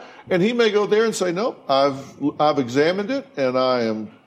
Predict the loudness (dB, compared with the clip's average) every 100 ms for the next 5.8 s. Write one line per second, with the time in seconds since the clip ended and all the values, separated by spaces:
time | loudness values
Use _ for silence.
0 | -20 -20 -20 _ -6 -4 -2 -2 0 -2
1 | -2 -2 0 0 0 0 0 -2 0 4
2 | 4 4 0 -2 0 0 0 -4 -2 2
3 | 2 2 -2 -4 0 2 2 0 2 2
4 | 0 -4 -16 -20 -20 -2 0 2 2 2
5 | 2 0 0 0 -2 -4 -8